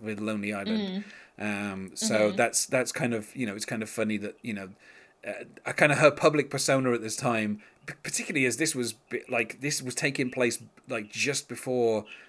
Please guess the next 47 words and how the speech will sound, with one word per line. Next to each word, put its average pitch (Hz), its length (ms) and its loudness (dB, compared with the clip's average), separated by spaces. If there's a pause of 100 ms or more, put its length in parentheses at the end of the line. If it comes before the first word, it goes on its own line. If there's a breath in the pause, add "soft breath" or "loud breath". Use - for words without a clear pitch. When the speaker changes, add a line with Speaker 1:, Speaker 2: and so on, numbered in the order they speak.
(200 soft breath)
Speaker 1:
um, 110 640 0
the 113 120 -6
third 113 520 0
Star 120 300 4
Wars 107 240 0
prequel 110 320 -4
came 101 220 -6
<laughs> - 120 0
out. - 240 6 (240 loud breath)
Like, 123 120 2
that's 135 200 4
when 139 160 2
she 131 160 0
was 123 180 0
at 120 100 2
Harvard. 117 340 8
Speaker 2:
Mm. 127 800 2
Speaker 1:
Um, 123 160 0
so 143 320 8 (140)
Speaker 2:
Yeah. 208 300 10
Speaker 1:
it's, 196 100 4
it's 143 80 0
kind 185 200 10
of 170 80 10
interesting, 156 500 4
like, 131 380 0
you 143 120 0
know, 110 260 -2 (100)
it's, - 300 -4
it's 170 160 2
weird 180 260 6
that 160 140 4
nobody 160 400 6
in 147 80 2
this 139 140 0
film 135 240 6
ever 127 160 4
kind 127 200 4
of 127 60 2
mentions 123 380 0
Star 120 220 2
Wars, 90 280 -10
to - 100 -14
be 101 100 -6
honest 101 220 -6
with 104 100 -6
you. 101 160 -4